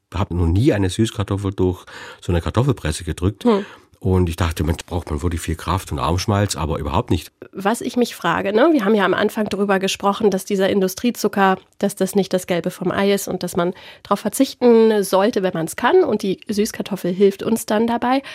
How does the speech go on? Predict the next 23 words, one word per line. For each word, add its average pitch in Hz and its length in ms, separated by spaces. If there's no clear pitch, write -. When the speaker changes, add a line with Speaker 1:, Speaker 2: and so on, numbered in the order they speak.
Speaker 2:
Aber 233 580
in 220 140
der 240 120
Süßkartoffel, 247 640
Sie 214 120
haben's 202 160
schon - 120
angedeutet, 202 560
ist - 160
ja - 180
auch - 200
Saccharose 185 720
drin 180 380
und 196 180
Fructose, 180 760
also 196 280
auch - 460
Zucker. 196 460
Ist 233 200
das 226 140
dann 226 180
nicht 220 160
einfach 208 340